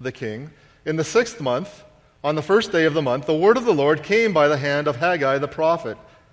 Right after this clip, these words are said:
to Zerubbabel, the son of Shealtiel, governor of Judah, and to Joshua, the son of Jehozadak, the high priest.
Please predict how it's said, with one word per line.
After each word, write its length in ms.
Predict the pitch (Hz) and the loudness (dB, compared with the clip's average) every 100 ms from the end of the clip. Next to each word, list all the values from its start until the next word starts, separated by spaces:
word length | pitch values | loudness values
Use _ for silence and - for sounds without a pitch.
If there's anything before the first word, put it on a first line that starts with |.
| _ _ _ - | _ _ _ -4
to 200 | 185 175 | 0 0
Zerubbabel, 760 | 147 151 165 208 214 262 226 - - | 2 4 6 6 6 4 0 -12 -14
the 80 | 147 | -10
son 240 | - 160 | -4 -2
of 80 | 151 | -2
Shealtiel, 720 | - 156 156 165 180 190 214 208 - - | -2 2 4 4 0 0 -2 -6 -14 -4
governor 320 | 151 175 175 | -2 0 0
of 100 | 180 | 0
Judah, 400 | 135 139 143 147 | -2 -2 0 0
and 80 | 147 | -2
to 100 | 160 | -2
Joshua, 680 | 151 180 185 143 127 143 - - - - | 4 4 4 0 0 0 -2 -20 -20 -16
the 60 | - | -4
son 200 | 175 165 | 0 0
of 140 | 139 | -2
Jehozadak, 720 | 131 147 180 175 131 123 131 | -4 -2 0 0 0 2 0
the 100 | 135 | -4
high 220 | 123 139 | -2 0
priest. 560 | 139 - 135 107 - - | -2 -4 -8 -10 -16 -20